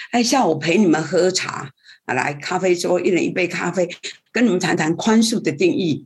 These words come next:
就是我觉得把宽恕当成教育。好，他们就说：“哎，我，我，那，那像我如果我听到这样，我就告诉你，我就问他们，你，你觉得你妈妈爸爸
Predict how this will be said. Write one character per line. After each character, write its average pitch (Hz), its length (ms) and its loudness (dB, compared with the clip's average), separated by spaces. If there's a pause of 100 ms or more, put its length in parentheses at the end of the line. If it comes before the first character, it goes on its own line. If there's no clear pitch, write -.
就 285 100 2
是 311 120 2
我 202 120 2
觉 185 160 0
得 202 120 0
把 131 220 -6
宽 165 200 -2
恕 160 160 -2
当 156 180 -2
成 127 180 -6 (340)
教 196 300 0
育。 143 240 -2 (280)
好， - 240 -10
他 151 80 -4
们 143 120 2
就 143 140 -6
说 139 180 -12 (380)
：“哎， 320 220 0 (440)
我， 202 340 -2
我， - 220 -8
那， 294 280 4
那 254 100 4
像 220 320 0
我 170 160 4
如 208 80 2
果 - 480 -2
我 165 120 2
听 240 220 2
到 - 140 2
这 196 140 -4
样， 143 220 -6
我 131 60 -4
就 180 120 -2
告 175 180 -4
诉 143 180 -6
你， 143 160 -4 (460)
我 156 100 -2
就 175 120 -2
问 180 160 -2
他 165 140 -4
们， 143 240 -4 (280)
你， 226 260 0
你 190 140 0
觉 165 180 -2
得 226 180 0
你 151 220 -2
妈 165 220 -4
妈 185 180 0
爸 170 180 -4
爸 - 260 -8